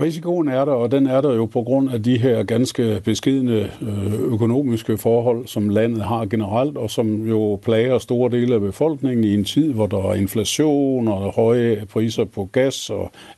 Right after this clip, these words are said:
øh, el formentlig også. Så, så jo, der er risikoen for, at man kan destabilisere landet. Og jeg vil bare nævne, at den tidligere præsident, øh, han var jo faktisk netop pro-russisk,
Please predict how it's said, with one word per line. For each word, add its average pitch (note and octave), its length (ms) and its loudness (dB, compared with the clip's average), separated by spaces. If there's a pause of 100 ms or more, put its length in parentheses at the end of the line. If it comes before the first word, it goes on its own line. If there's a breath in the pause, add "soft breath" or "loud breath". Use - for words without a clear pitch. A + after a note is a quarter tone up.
øh, A2+ 260 -2
el C3+ 220 2
formentlig A#2+ 580 -4
også. G2+ 320 -6 (280 loud breath)
Så, B2 200 -2
så A#2+ 200 -4
jo, B2 340 -2
der C3 260 2
er C3 100 -2
risikoen C#3 400 -2
for, B2 120 0
at A2+ 80 0
man A2+ 120 0
kan G#2 180 0
destabilisere G#2+ 800 0
landet. G#2+ 340 0 (340 loud breath)
Og G#2+ 180 2
jeg A#2 80 2
vil A#2 80 -4
bare A#2+ 180 0
nævne, C3 260 4
at G#2 180 0
den G2+ 140 0
tidligere E3 460 2
præsident, A2+ 1000 -2
øh, A2+ 80 -2
han A2+ 340 0
var B2+ 160 2
jo A#2 100 0
faktisk A2 440 -4
netop A2 280 2
pro-russisk, A#2 600 0